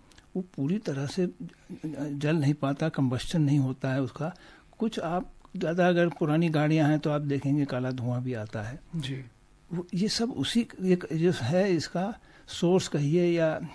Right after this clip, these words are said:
Speaker 1: शुरुआत वहीं से होती है। अब गाड़ियों की संख्या दिल्ली में पिछले चार, पाँच, पाँच, छः साल में दुगुनी हुई है, आबादी बढ़ी है और लोगों की आय बढ़ी है। जैसे जैसे आबादी,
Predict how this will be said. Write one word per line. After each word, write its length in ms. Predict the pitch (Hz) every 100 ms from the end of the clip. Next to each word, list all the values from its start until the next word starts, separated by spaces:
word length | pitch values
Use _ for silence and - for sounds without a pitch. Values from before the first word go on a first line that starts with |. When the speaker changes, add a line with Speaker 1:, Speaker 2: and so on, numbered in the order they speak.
| - -
Speaker 1:
शुरुआत 460 | 165 147 143 165 143
वहीं 220 | 113 185
से 140 | -
होती 340 | 120 104 - 80
है। 180 | - - - - - - - -
अब 120 | -
गाड़ियों 380 | 120 135 226 269
की 120 | 247
संख्या 400 | - 175 - 214
दिल्ली 340 | 170 160 202
में 160 | 196 190
पिछले 340 | 175 147 190
चार, 220 | 165 156
पाँच, 260 | 160 - 160 -
पाँच, 220 | 156 156
छः 140 | 170
साल 300 | 151 135 143
में 240 | 156 170 139
दुगुनी 280 | 131 160
हुई 280 | 120 104 87
है, 220 | - - - - - - - - _ - - -
आबादी 360 | 120 143 160
बढ़ी 260 | 139 110 120
है 260 | 117 120 - - - - - -
और 320 | 139 143 185 - - - -
लोगों 380 | 143 131 147 160
की 240 | - 151 -
आय 180 | 127 147
बढ़ी 300 | 123 104 117
है। 180 | 110 - - - - - - 127
जैसे 360 | 139 156 208
जैसे 340 | 208 165 - 185
आबादी, 580 | 135 135 139 165 165